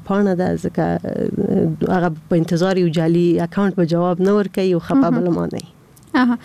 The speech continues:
Speaker 2: او پرته له کوچیانو هم، اه، نور، اه، د افغانستان وګړي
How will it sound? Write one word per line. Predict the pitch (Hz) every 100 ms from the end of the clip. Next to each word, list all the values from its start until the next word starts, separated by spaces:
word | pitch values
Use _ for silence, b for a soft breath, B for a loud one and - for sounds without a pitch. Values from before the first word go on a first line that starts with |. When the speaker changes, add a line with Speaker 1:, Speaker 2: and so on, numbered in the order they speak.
| B B -
Speaker 2:
او | 269 285
پرته | 285 302 302 302
له | 277
کوچیانو | - 277 302 285
هم، | 262 285 277
اه، | 269 247 233 226 226
نور، | 247 262 285 269
اه، | 262 240 233 220 214 - 180 226
د | 226
افغانستان | 220 - 226 - 240 233
وګړي | 240 220 277 247 226